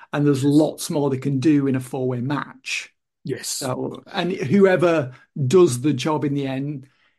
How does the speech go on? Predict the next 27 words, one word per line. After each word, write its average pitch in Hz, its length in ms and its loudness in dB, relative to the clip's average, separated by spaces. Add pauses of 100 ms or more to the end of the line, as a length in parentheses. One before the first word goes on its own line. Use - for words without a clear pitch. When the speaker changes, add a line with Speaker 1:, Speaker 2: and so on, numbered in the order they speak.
(140)
Speaker 1:
he 190 220 -2
can - 140 0
be 196 100 2
protected, 208 640 -2
can't 151 280 -4
he, 123 100 -6
on 131 100 -6
the 135 80 -8
finish? 139 440 -6
He 147 120 -2
can - 160 -8
be 147 100 -4
hit 131 180 0
Speaker 2:
Yes. - 60 -4
Speaker 1:
with 127 220 -4
three 180 260 -2
different - 360 -8
finishers - 720 -6
and 127 160 -2
then 131 220 0
do 123 220 0
the 120 80 -6
job. - 380 -8
So, - 400 -4
and 175 140 -2
with 196 180 4
Styles, 160 580 0